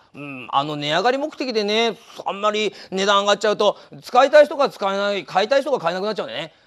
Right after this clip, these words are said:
だから値上がりする行為は嫌なんですよ。だから届け出させんですよ。ところが今回、相続による取得、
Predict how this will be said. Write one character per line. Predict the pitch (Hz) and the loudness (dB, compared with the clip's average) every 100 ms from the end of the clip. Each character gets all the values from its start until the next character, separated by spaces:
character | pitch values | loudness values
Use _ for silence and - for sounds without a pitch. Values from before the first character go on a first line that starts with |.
| - | -8
だ | 185 | -4
か | |
ら | |
値 | 180 | 0
上 | 247 | 4
が | 294 | 6
り | 302 | 4
す | 320 | 2
る | 311 | -2
行 | 330 320 | 0 6
為 | |
は | 262 214 - | 6 6 2
嫌 | - 214 240 | 2 6 6
な | 247 | 6
ん | 214 | 0
で | 156 | -2
す | 170 | 0
よ。 | 151 | 0
だ | 151 | 2
か | 247 | -2
ら | |
届 | - 202 220 | 0 -2 0
け | 220 | 0
出 | |
さ | 196 202 | 0 0
せ | 220 | -2
ん | |
で | |
す | 165 | -2
よ。 | 151 - - | -2 -4 -4
と | 202 | 0
こ | 269 | 2
ろ | 320 | 6
が | 294 | 6
今 | 302 294 | 6 6
回、 | 254 277 208 - - | 6 8 4 -2 -2
相 | 339 381 330 | 4 6 6
続 | 262 254 | 2 2
に | 226 | 2
よ | |
る | 208 | 0
取 | - | 0
得、 | 180 185 185 | 4 6 6